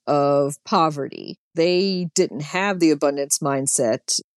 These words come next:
They had to learn it through gardening. Like, gardening taught them that, because when you come from scarcity, you want to hoard, you want to keep it for yourself. You only plant a few seeds out 'cause you're afraid that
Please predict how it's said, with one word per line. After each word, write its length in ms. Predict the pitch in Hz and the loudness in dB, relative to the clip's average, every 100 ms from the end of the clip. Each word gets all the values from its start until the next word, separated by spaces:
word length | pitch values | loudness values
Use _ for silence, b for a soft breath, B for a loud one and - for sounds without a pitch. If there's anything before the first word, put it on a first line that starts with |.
| _ | _
They 260 | 151 139 165 | 0 2 2
had 200 | 170 151 | 0 0
to 60 | |
learn 380 | 147 156 175 170 | 2 4 4 2
it 120 | 143 - | -2 -4
through 180 | - 147 | -2 0
gardening. 420 | 151 147 135 110 | 4 4 2 -2
Like, 200 | - 143 - | -2 -4 2
gardening 440 | 160 160 151 139 | 2 2 0 -4
taught 380 | - - 160 160 | -6 -2 -2 -2
them 180 | 143 120 | -6 -4
that, 260 | 76 64 - _ | -6 -8 -12 _
because 320 | 160 147 143 | -4 0 0
when 100 | 151 151 | 2 0
you 120 | 147 | 0
come 260 | - 208 214 | 2 4 6
from 160 | 208 | 4
scarcity, 840 | 165 - 180 185 180 156 151 143 143 b b b _ 160 | 4 4 4 4 4 4 4 2 0 b b b _ 2
you 120 | 165 | 4
want 160 | 156 | 4
to 60 | 143 | 0
hoard, 640 | 143 214 190 196 185 175 | 2 4 6 8 6 4
you 60 | 160 | 2
want 120 | 143 | -6
to 60 | 143 | -6
keep 180 | 175 - | -4 -4
it 100 | - | -2
for 100 | 147 | 0
yourself. 600 | 139 139 - 196 175 165 - _ _ | 2 2 4 4 4 0 -4 _ _
You 240 | 143 139 143 | -8 -8 -6
only 280 | - 170 160 | 0 0 0
plant 380 | - 175 156 - | -2 -2 -2 -4
a 60 | |
few 320 | 135 - 220 220 | -6 2 6 6
seeds 400 | - 208 202 180 | 6 4 2 4
out 300 | 180 180 - | 4 2 0
'cause 180 | 180 151 | -2 -2
you're 140 | 131 | -2
afraid 600 | 147 - 175 165 165 156 | -4 -2 0 2 2 0
that 260 | 143 123 | -2 -2